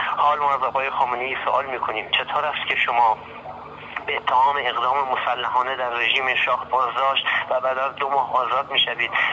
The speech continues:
ولی فعالین مدنی و محیط زیستی و حقوق، حقوق بشری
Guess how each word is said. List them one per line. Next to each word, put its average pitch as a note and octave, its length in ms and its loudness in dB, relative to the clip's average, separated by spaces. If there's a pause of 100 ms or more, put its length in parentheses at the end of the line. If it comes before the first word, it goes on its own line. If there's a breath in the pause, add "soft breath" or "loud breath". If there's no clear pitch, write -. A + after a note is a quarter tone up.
ولی C#3 180 -4
فعالین C3 640 0
مدنی B2+ 480 0
و A#2+ 120 0
محیط A#2+ 280 0
زیستی B2+ 520 -4
و A#2+ 60 0
حقوق، B2+ 460 -2
حقوق C3 560 -2
بشری C3 460 0